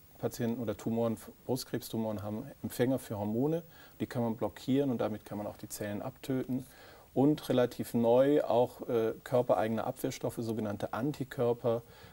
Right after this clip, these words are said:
bei bestimmten, gerade sehr aggressiven Tumoren.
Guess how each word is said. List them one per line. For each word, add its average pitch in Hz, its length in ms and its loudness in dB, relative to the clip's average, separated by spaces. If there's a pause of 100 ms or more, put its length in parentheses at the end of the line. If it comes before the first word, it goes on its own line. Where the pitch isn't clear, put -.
bei 117 420 4 (100)
bestimmten, 127 480 0
gerade 110 300 2
sehr 113 200 2
aggressiven 110 580 -4
Tumoren. 98 460 -10